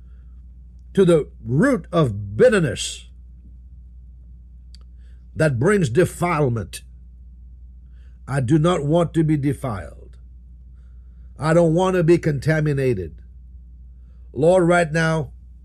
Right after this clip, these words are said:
let the Holy Spirit rise up within me. I refuse to walk in strife.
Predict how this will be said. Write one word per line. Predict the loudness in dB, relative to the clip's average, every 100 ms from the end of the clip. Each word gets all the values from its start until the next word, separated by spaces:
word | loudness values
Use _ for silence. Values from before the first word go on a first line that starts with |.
| -20 -14
let | -4 0 4 2 0 -2
the | 0
Holy | 0 0 -2
Spirit | -6 -8 -4 -2 -2
rise | -4 -4 -4 -6 -6
up | -10 -14 -16 -4
within | -4 -2 -6 -10
me. | -16 -20 -20 -20 -20 -20 -20 -20 -20 -10
I | -4
refuse | 0 0 -2 -2 0 0 -2
to | -4
walk | 2 2 2
in | -4 -6
strife. | -4 -2 0 0 -4 -16